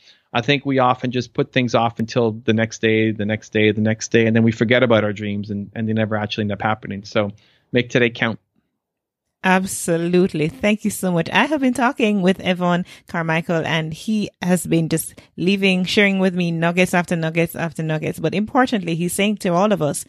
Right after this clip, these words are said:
Speaker 2: "Make today count." Thank you so much, Evan. It's really been my pleasure to have you on the Entrepreneurial You podcast.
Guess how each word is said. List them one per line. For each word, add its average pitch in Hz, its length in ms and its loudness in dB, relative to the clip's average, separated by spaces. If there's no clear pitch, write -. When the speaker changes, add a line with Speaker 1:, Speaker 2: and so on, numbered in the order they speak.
Speaker 2:
"Make 196 540 2
today 160 580 0
count." 160 420 -2
Thank 330 160 -6
you 339 80 4
so 240 180 2
much, 226 200 4
Evan. 165 340 0
It's - 220 -4
really 220 320 2
been 202 160 2
my 190 80 2
pleasure 180 280 -4
to 165 140 -6
have 160 220 -2
you 165 180 2
on 165 360 0
the 156 60 -2
Entrepreneurial 156 600 -4
You 147 120 -4
podcast. 151 800 -8